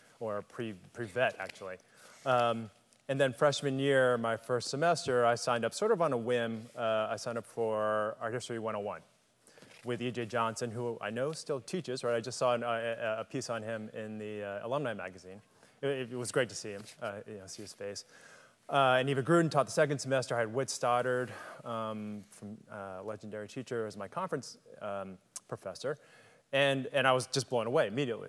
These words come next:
first semester. You know, I had never really experienced anything like that before, and I knew that I would, I'd pursue something totally different. I wasn't gonna give up the math thing, you know, 'cause I kinda had to do that. My parents kinda wanted me to do that. Um, but,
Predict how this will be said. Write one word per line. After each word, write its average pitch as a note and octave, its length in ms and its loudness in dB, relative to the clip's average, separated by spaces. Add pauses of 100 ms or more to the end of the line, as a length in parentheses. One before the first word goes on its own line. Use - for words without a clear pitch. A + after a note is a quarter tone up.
first G#2+ 200 -10
semester. A2+ 540 -6
You G#2+ 80 -10
know, G2+ 60 -4
I F#2+ 60 -4
had G#2 100 -6
never A2+ 240 -2
really A2 260 -4
experienced G#2+ 420 -10
anything G2+ 180 -10
like G#2 140 -10
that G2+ 180 -4
before, B2+ 340 -2
and A2 100 -2
I G#2 80 -4
knew A#2 300 -4
that G#2+ 140 -2
I G#2 80 0
would, G#2 160 -4 (340)
I'd A2 140 -4 (420)
pursue C3 280 2
something A#2+ 280 0
totally G#2 300 -6
different. G2+ 320 -6
I - 20 -2
wasn't E3+ 180 6
gonna D#3 120 4
give B2+ 120 2
up A2+ 100 4
the G#2 60 -2
math G2 280 -4
thing, G2+ 240 -10
you G#2+ 80 -8
know, G2+ 100 -10
'cause - 140 -14
I G2 80 -10 (240)
kinda F#2 120 -10
had G2 100 -4
to G#2+ 40 -8
do D3 160 0
that. C#3+ 140 8
My G2+ 100 -4
parents G2 360 -8
kinda F2 180 -18
wanted E2+ 140 -16
me F#2 60 -14
to A#2+ 80 -4
do D#3 40 0
that. D#3+ 320 4 (360)
Um, B2 360 4 (600)
but, C#3+ 460 6